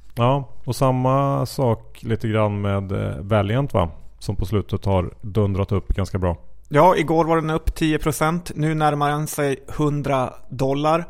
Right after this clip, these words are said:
Speaker 2: Och, eh, det lönar sig verkligen att ha torrt krut när folk får panik. Egentligen skulle man inte behöva ha några aktier överhuvudtaget, utan bara vänta på såna här la-, lägen. Det är otroligt lönsamt att köpa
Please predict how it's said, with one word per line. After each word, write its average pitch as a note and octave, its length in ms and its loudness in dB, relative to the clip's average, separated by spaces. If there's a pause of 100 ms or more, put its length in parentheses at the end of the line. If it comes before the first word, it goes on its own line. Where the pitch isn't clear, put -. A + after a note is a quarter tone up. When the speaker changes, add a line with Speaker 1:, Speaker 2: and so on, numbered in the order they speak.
(520)
Speaker 2:
Och, - 360 0
eh, C#3+ 200 4
det E3 120 4
lönar G3 300 6
sig F#3+ 140 0
verkligen C#3+ 320 2
att D#3 140 0
ha E3+ 220 2
torrt - 440 -2
krut - 500 -4
när B2+ 100 -2
folk A#2+ 340 -6
får A2+ 240 -6
panik. - 580 -8 (180)
Egentligen F#3 420 2
skulle F3 220 0
man D#3+ 120 0
inte D3 180 -4
behöva C#3 240 0
ha D#3 220 0
några D3 180 0
aktier - 320 -4
överhuvudtaget, C3+ 960 -2 (240)
utan D3 280 0
bara D3 320 4
vänta A#2 480 -2
på A#2+ 160 -8
såna A#2+ 200 -8
här A#2+ 140 -4
la-, A2 220 -6 (120)
lägen. A#2+ 440 -4 (800)
Det D#3 100 2
är E3+ 40 4
otroligt F3+ 880 2
lönsamt C3 680 0 (120)
att C#3 120 -2
köpa C3 480 2